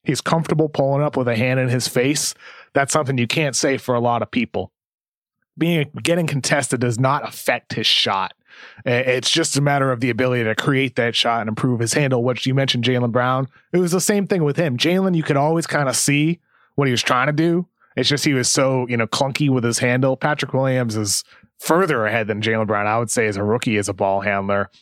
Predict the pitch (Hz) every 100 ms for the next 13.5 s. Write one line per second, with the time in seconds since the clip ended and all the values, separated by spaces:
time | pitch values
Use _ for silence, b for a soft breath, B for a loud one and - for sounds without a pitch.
0 | B 107 - 123 - 127 120 131 120 127
1 | 110 113 120 117 104 - 104 113 113 107
2 | 110 113 104 101 120 127 123 113 104 95
3 | 110 107 104 - 101 - B B 117 123
4 | - 120 113 107 110 107 107 - 110 117
5 | 117 110 101 95 98 - 107 110 104 101
6 | 101 98 - 123 120 110 - 110 101 -
7 | B B B B 160 170 175 175 170 175
8 | 147 135 117 156 139 139 151 135 143 -
9 | 117 107 113 113 104 110 113 107 95 113
10 | 113 110 127 123 - 117 123 131 131 127
11 | 123 - b 120 123 123 123 143 135 131
12 | _ _ 165 135 123 123 117 - 123 123
13 | 120 113 - 131 139